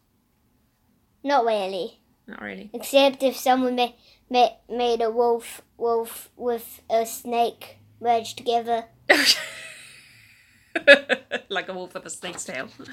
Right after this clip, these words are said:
Speaker 1: Yeah.
Speaker 2: Hmm. <laughs> All right, this one's more for me, but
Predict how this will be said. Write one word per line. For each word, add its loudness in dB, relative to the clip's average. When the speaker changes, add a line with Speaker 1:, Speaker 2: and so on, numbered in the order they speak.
Speaker 1:
Yeah. 6
Speaker 2:
Hmm. -14
<laughs> 2
All -2
right, -2
this -12
one's -6
more -6
for -16
me, -16
but -12